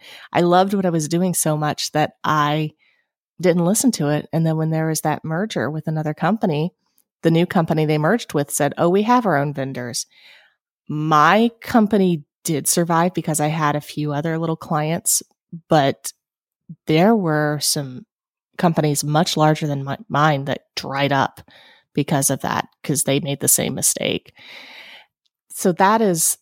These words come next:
that is a lesson. And I, and I s-, saw it too when I lived in Chicago. I had friends who worked for these advertising agencies, and they would have, you know, one big client, and that's all they did. And then the client went away,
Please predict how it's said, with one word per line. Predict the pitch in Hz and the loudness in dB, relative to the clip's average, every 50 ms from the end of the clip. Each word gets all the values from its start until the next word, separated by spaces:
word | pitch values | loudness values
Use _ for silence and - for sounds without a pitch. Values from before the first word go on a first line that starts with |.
| _ - - | _ -6 -4
that | 170 165 180 | -2 -2 0
is | 190 190 185 | 0 -2 -2
a | 165 | -4
lesson. | 160 160 156 156 156 - - 165 156 160 151 - | -4 -2 -2 -2 -2 -2 -4 -4 -4 -6 -4 0
And | 180 190 | 0 0
I, | 185 - | 2 2
and | - 190 185 | 2 4 4
I | 180 190 | 4 2
s-, | 185 - - - - | 2 0 -4 -4 -4
saw | - - 208 220 240 | -2 0 2 2 0
it | - - | 0 -2
too | - - 233 233 | 0 0 2 2
when | 214 185 | 2 0
I | 170 | 0
lived | 160 165 156 - | 0 -2 -2 -2
in | 165 | -4
Chicago. | - - 175 - - 180 196 240 226 156 135 143 | -4 -4 -4 -4 -2 0 0 0 2 2 2 2
I | 147 147 156 | 2 0 0
had | 156 160 156 - | -2 -2 -4 -4
friends | - - 160 165 170 170 - - | -2 0 0 2 2 2 0 0
who | 180 160 | 0 -2
worked | 165 165 147 147 - - | -2 -2 -6 -6 -8 -8
for | - - 170 165 | -6 -4 -2 -2
these | 160 156 156 151 - - - - | -2 -2 -2 0 -2 -2 -2 0
advertising | - 156 165 165 170 - - 160 151 147 151 151 147 | 0 2 2 0 -2 -4 -4 -2 -2 0 -2 -2 -4
agencies, | 143 147 - - 139 139 - - 139 135 139 - - | -4 -6 -8 -6 -6 -6 -6 -6 -6 -6 -4 -4 -4
and | - 139 143 | -4 -6 -10
they | 143 143 | -10 -10
would | 147 147 | -10 -10
have, | - - 139 139 - - _ _ _ _ _ _ _ _ _ | -10 -10 -10 -12 -12 -18 _ _ _ _ _ _ _ _ _
you | - - - | -18 -16 -16
know, | - - - - - | -16 -18 -20 -20 -20
one | - 131 147 147 151 165 190 214 226 226 | -18 -14 -6 0 4 6 6 8 8 6
big | 202 214 214 214 202 | 6 6 4 4 2
client, | - - - 180 180 170 151 - | -2 -2 0 0 2 0 0 -4
and | - 147 | -6 -8
that's | 156 - - | -8 -6 -2
all | - 165 170 170 | 0 0 2 2
they | 180 170 | 2 0
did. | 165 - 175 170 147 147 - - - - - - - - - _ _ _ _ - | 0 0 0 0 0 -2 -4 -8 -16 -20 -20 -20 -20 -20 -20 _ _ _ _ -2
And | - 156 160 156 | 0 2 2 2
then | 151 156 | 2 2
the | 160 156 | 0 0
client | - - 156 160 160 156 - - _ _ _ _ _ _ _ - | 0 2 2 4 4 2 0 -2 _ _ _ _ _ _ _ -6
went | 135 131 139 | -4 -2 -2
away, | 147 151 160 165 156 143 147 156 156 | -2 -2 -2 -2 -2 -2 -2 -4 -6